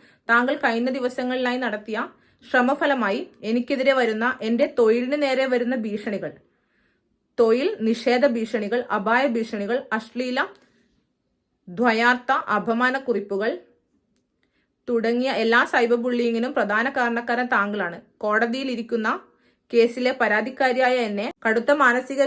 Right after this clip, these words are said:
വ്യതയിലേക്ക് തള്ളിയിടുകയും ആത്മഹത്യയിലേക്ക് തള്ളിയിടാൻ ശ്രമിക്കുകയും ചെയ്യുന്ന പ്രവൃത്തികളാണ് രാഹുൽ ഈശ്വറിന്റെ ഭാഗത്തു നിന്ന് തുടർച്ചയായി ഉണ്ടായിക്കൊണ്ടിരിക്കുന്നത്. രാഹുൽ ഈശ്വറിനെ പോലെയുള്ളവരുടെ ഇത്തരം ഓർഗനൈസ്ഡ് ക്രൈം ഓപ്പറേഷൻ കാരണം ഇത്തരം അവസ്ഥയിൽപ്പെട്ടു പോകുന്ന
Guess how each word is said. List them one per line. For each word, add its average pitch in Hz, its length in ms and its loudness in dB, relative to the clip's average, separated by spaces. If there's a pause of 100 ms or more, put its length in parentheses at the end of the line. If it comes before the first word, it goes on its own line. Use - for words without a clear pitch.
വ്യതയിലേക്ക് 240 560 2
തള്ളിയിടുകയും 220 640 -2 (320)
ആത്മഹത്യയിലേക്ക് 262 800 0
തള്ളിയിടാൻ 233 460 0
ശ്രമിക്കുകയും 233 580 -2
ചെയ്യുന്ന 220 340 -2
പ്രവൃത്തികളാണ് 208 600 -2 (220)
രാഹുൽ 226 300 -2
ഈശ്വറിന്റെ 233 380 -2 (100)
ഭാഗത്തു 208 400 -2
നിന്ന് 226 240 -4
തുടർച്ചയായി 208 480 -2
ഉണ്ടായിക്കൊണ്ടിരിക്കുന്നത്. 196 680 -4 (840)
രാഹുൽ 220 420 0
ഈശ്വറിനെ 262 440 0
പോലെയുള്ളവരുടെ 247 720 4 (120)
ഇത്തരം 233 340 -2 (540)
ഓർഗനൈസ്ഡ് 269 680 2
ക്രൈം 240 260 2 (220)
ഓപ്പറേഷൻ 233 480 -4 (100)
കാരണം 196 300 0 (140)
ഇത്തരം 247 340 -2
അവസ്ഥയിൽപ്പെട്ടു 247 640 -2
പോകുന്ന 240 220 -2